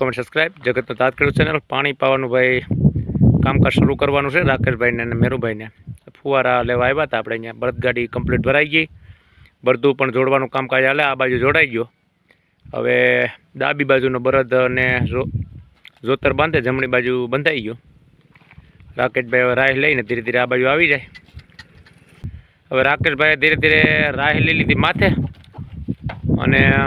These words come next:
બળદું પણ સલટીમાં છે હો ભાઈ.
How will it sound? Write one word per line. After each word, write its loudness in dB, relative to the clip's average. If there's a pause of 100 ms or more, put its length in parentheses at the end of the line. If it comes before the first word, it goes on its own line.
(1120)
બળદું 2
પણ 2
સલટીમાં 0
છે 2
હો -2
ભાઈ. -2